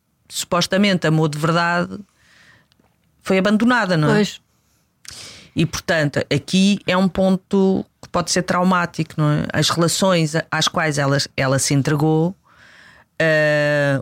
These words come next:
Speaker 1: onde, em teoria, não usou estas defesas, não usou esta clivagem, não, não, não, não recalcou, terminaram, e ter-, mas terminaram por rela-,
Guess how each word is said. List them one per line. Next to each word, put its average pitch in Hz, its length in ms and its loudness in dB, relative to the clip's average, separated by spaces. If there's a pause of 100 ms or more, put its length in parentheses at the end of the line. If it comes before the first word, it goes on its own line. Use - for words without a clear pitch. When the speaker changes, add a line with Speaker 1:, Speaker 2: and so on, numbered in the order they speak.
Speaker 1:
onde, 165 600 2
em 160 160 2
teoria, 165 360 2
não 151 180 2
usou 156 340 2
estas 143 320 0
defesas, 151 520 -2
não 143 160 2
usou 143 220 0
esta 143 220 -2
clivagem, 147 640 -2
não, 131 200 -8 (100)
não, 139 320 0
não, 135 600 -2 (680)
não 139 320 -4
recalcou, 151 680 -2 (1200)
terminaram, 180 760 2
e 233 120 2
ter-, 247 160 0
mas 254 220 2
terminaram 262 540 2
por 277 140 -2
rela-, 269 200 0